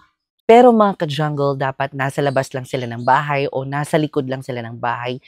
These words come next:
Hindi sila ipapasok sa loob ng bahay during Ghost Month.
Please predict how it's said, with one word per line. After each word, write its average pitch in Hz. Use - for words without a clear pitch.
Hindi 151
sila 143
ipapasok 123
sa 123
loob 147
ng 139
bahay 117
during 147
Ghost 110
Month. 104